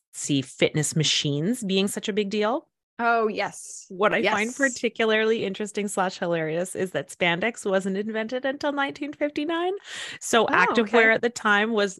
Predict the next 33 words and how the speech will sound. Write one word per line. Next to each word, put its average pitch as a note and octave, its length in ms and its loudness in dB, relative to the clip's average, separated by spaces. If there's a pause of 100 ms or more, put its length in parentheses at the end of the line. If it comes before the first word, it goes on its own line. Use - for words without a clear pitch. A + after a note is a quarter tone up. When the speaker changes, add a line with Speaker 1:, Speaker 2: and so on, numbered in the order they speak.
(120)
Speaker 1:
dresses, F#3+ 580 -4 (200)
high F3 240 -2
heels, F3 480 -2 (120)
pearls. E3+ 640 0 (840)
Speaker 2:
Pearls. A3+ 1040 4 (240)
Speaker 1:
Uh-huh. F#3+ 400 4
I'm A3 120 4
gonna A#3+ 160 6
link A#3+ 160 4
these A#3+ 200 0
in A3+ 80 0
the G#3+ 80 0
show F3 180 0
notes, D#3+ 240 -2
Speaker 2:
Mm. G3+ 60 -6
Speaker 1:
but, D#3 320 0
um, C#3+ 340 2
Speaker 2:
Mm. F#3+ 140 -6 (100)
Speaker 1:
I'm E3+ 140 -2
just F3 120 0
Speaker 2:
<laughs> - 140 -6
Speaker 1:
gonna F#3 160 -4
send D#3+ 260 -4
you D#3+ 160 -2
a - 80 -6
couple D3+ 400 -6
of C#3 320 -4 (180)
Speaker 2:
Oh, D#3+ 60 2
Speaker 1:
photos C#3 320 0
Speaker 2:
good. - 140 -12
Speaker 1:
in C#3+ 240 -10
the C#3+ 300 -4
chat - 500 -4